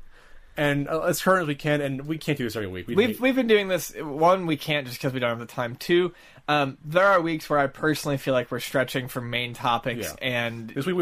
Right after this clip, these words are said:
Speaker 1: this week
Speaker 2: we
Speaker 1: wasn't,
Speaker 2: don't
Speaker 1: but, yeah.
Speaker 2: look. If we did it every week, you wouldn't wanna listen.
Speaker 1: It would be a half hour long.
Speaker 2: Yeah.
Speaker 1: Yeah. Uh, swap meet stories. Eh. Uh, this is from that Demon Owen Garth. "Have you ever watched any Golgo thirteen live action movies?" Well, there's only been two.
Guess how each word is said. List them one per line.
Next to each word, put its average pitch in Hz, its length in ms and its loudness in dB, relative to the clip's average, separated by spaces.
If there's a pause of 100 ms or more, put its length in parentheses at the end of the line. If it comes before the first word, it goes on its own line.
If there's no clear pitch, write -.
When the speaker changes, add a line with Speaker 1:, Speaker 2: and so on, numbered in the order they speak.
Speaker 1:
this 170 140 -2
week 180 100 -2
Speaker 2:
we 170 80 6
Speaker 1:
wasn't, 208 160 6
Speaker 2:
don't 208 100 4
Speaker 1:
but, 123 160 -4 (280)
yeah. - 40 -14
Speaker 2:
look. 190 180 2
If 156 100 -2
we 180 80 0
did 196 100 2
it 190 80 4
every 175 180 4
week, 156 220 -2
you 143 80 2
wouldn't 139 300 0
wanna 120 200 -4
listen. 120 320 -8 (200)
Speaker 1:
It 165 80 2
would 165 120 6
be 147 120 4
a 131 40 0
half 135 280 0
hour 120 180 2
long. 101 320 -6
Speaker 2:
Yeah. 131 180 -2 (800)
Speaker 1:
Yeah. - 100 -16 (1120)
Uh, 127 200 -8
swap 151 300 2
meet 147 120 -6
stories. 139 400 -2
Eh. 165 300 -6 (1600)
Uh, 143 200 4
this 160 100 0
is 151 60 -8
from 165 140 0
that 131 140 0
Demon 143 220 0
Owen 123 180 -2
Garth. 147 240 2
"Have 135 80 -4
you 131 60 -8
ever 139 80 -2
watched 135 200 2
any 135 160 -6
Golgo 127 220 -4
thirteen 127 240 -8
live 113 140 -2
action 110 260 -4
movies?" 139 160 0
Well, 120 80 -4
there's 120 60 0
only 135 100 4
been 113 120 -6
two. 101 380 -4